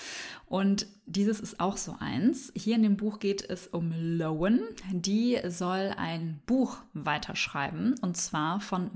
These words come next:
Verity, die leider durch einen Unfall nicht mehr weiterschreiben kann. Sie ist auch nicht mehr ansprechbar. Und Lowen kommt dann in das Haus von Verity und lebt dort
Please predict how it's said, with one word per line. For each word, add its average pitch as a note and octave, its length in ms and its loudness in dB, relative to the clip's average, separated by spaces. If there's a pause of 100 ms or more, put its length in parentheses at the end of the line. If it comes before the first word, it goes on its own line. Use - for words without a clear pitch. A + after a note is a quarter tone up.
(120)
Verity, E3 640 -4 (720)
die G3+ 500 2 (240)
leider G3+ 520 2
durch F#3 240 -2
einen F3 100 -2
Unfall G#3 420 2
nicht F#3 160 -4
mehr F3 140 -2
weiterschreiben D#3+ 840 -4
kann. G3+ 580 2
Sie F3 200 -4
ist - 640 -4
auch - 180 -6
nicht F3 180 -4
mehr - 100 -2
ansprechbar. - 840 -4 (600)
Und F#3 360 -2
Lowen A3+ 340 2
kommt G#3+ 340 0
dann F#3 180 0
in A#3 140 2
das B3 180 -2
Haus G#3 220 0
von G3 220 0
Verity F#3 800 -2
und E3+ 300 -6
lebt F#3 500 0
dort E3+ 720 -2